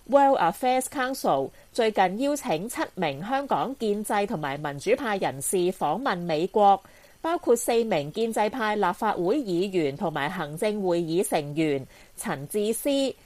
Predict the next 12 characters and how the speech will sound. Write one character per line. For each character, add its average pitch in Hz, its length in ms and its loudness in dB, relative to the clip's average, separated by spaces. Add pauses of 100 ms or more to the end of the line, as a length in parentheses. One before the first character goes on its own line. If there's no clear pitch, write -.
(100)
葉 208 200 2
劉 151 220 2
淑 - 240 0
儀、 151 340 -2 (180)
廖 190 220 4
長 165 360 -4
江 262 280 4
同 196 140 -6
埋 139 160 -4
張 269 240 2
國 196 240 4
軍， 262 320 2